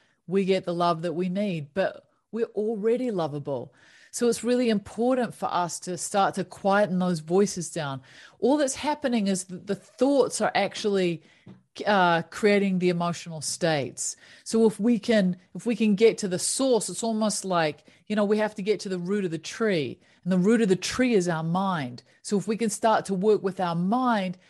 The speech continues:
then everything flows on differently from that. So for me, really working with my mind, I call it sowing the seeds of joy, you know, always looking for the positive, always looking for the positive about myself, about other people, about situations.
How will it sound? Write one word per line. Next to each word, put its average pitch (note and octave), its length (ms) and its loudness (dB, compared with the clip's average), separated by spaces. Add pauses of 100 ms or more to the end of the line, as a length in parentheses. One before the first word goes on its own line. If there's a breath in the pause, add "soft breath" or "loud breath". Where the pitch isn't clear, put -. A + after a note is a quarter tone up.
(160 soft breath)
then G#3 180 -6
everything G#3 500 0
flows G3+ 600 4
on F3+ 180 2
differently F#3 480 -4
from D3 260 -6
that. A#2+ 320 -4 (420 soft breath)
So A3 180 4
for - 180 2
me, G#3+ 560 4 (180 soft breath)
really A3+ 480 2
working G3+ 460 0
with F#3 160 -4
my E3 140 -2
mind, F3+ 580 0 (180 soft breath)
I A3 80 -6
call C4+ 440 2
it F#3 180 4 (100)
sowing A3+ 400 2
the G3+ 80 4
seeds G3 340 0
of D#3 140 -4
joy, G3+ 400 0
you E3 180 -2
know, G3+ 360 0
always A#3+ 580 -2
looking G3 380 -6
for E3+ 140 -10
the D3+ 100 -6
positive, A3+ 580 2
always G#3+ 460 2
looking G3 440 -4
for F3+ 380 -4 (220 loud breath)
the F#3+ 60 -6
positive F#3+ 520 0
about E3 320 0
myself, B3+ 640 2
about D#3+ 300 -2
other D3+ 200 -2
people, A#3 520 -2
about D#3+ 340 0
situations. F3+ 880 0